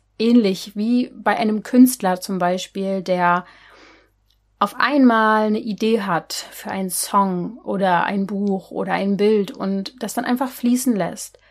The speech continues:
Wenn ein Mensch spürt sozusagen ganz intuitiv, dass er einen gewissen Weg einschlagen muss, das nennen manche ja Impulse, Eingebungen, Intuition,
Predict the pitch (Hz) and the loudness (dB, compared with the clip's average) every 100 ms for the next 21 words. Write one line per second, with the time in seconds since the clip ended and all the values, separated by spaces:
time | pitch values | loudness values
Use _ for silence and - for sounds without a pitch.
0 | _ _ _ - 220 220 220 262 269 - | _ _ _ 0 2 4 6 6 4 0
1 | - - - - 269 311 262 226 233 220 | -8 -8 -8 -2 2 2 2 -2 -4 -4
2 | 202 196 190 202 294 - 285 254 240 208 | 0 2 2 2 2 2 -2 -2 -4 -6
3 | - 247 240 - 208 208 208 202 208 208 | -2 0 0 -2 -2 -2 -2 -4 -4 -4
4 | 196 196 196 190 180 190 180 180 180 190 | -4 -6 -6 -6 -6 -4 -4 -2 -4 -6
5 | - - - _ _ - 202 - 208 220 | -10 -20 -20 _ _ -8 -6 0 0 4
6 | 240 220 196 226 - 214 190 185 180 - | 4 4 2 0 -2 -2 0 0 -2 -6
7 | _ _ - - 208 - 254 233 220 196 | _ _ -18 -8 -8 -2 2 2 2 2
8 | 196 190 190 202 240 - 208 214 208 196 | 2 2 0 -6 -6 -2 2 2 2 0
9 | 190 190 180 180 185 185 196 - - _ | -2 -2 -2 -2 -2 -4 -8 -16 -20 _
10 | _ _ 247 247 226 202 - 202 190 185 | _ _ 4 6 2 -2 -4 -2 2 2
11 | 185 196 | 2 -2